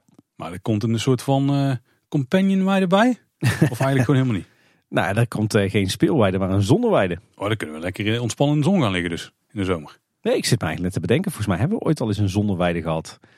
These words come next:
Speaker 2: Zo werd dat grasveld genoemd waar, eh, het zwembad op lag en waar later de Vliegende
Speaker 1: Ja.
Speaker 2: Hollander, eh,
Speaker 1: <laughs>
Speaker 2: is gebouwd.
Speaker 1: Ja.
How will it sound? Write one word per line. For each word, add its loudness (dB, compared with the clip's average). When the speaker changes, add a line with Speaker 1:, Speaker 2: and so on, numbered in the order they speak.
Speaker 2:
Zo -8
werd 2
dat -10
grasveld 0
genoemd -4
waar, 0
eh, -2
het -6
zwembad 0
op -2
lag 2
en -2
waar 0
later -2
de 2
Vliegende 0
Speaker 1:
Ja. 2
Speaker 2:
Hollander, -2
eh, 0
Speaker 1:
<laughs> -4
Speaker 2:
is 0
gebouwd. 2
Speaker 1:
Ja. -2